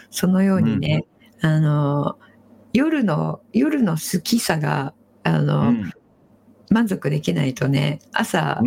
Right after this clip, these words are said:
Speaker 1: 起きるのも嫌だなってなってしまうんですよね。
Speaker 2: うん。<laughs> いや、わかる。あとなんか俺、やっぱ寝るのが好きなんですよね。
Speaker 1: あー、寝ること自体が？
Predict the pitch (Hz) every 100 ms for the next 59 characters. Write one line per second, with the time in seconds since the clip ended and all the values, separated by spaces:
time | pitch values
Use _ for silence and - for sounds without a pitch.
0 | 127 - 403 - - 131 - 170 151 139
1 | 135 - 143 139 - - 139 135 117 -
2 | 131 143 156 175 _ - - 175 - 185
3 | 143 - 165 151 127 135 123 127 113 -
4 | - - 160 - 98 98 92 101 98 -
5 | - - - - 262 170 220 185 95 90
6 | 107 143 90 69 - 101 117 180 349 359
7 | 131 - - 151 98 82 87 76 73 -
8 | _ _ _ _ _ - - 214 220 185
9 | 180 220 262 233 180 175 165 139 135 143
10 | 214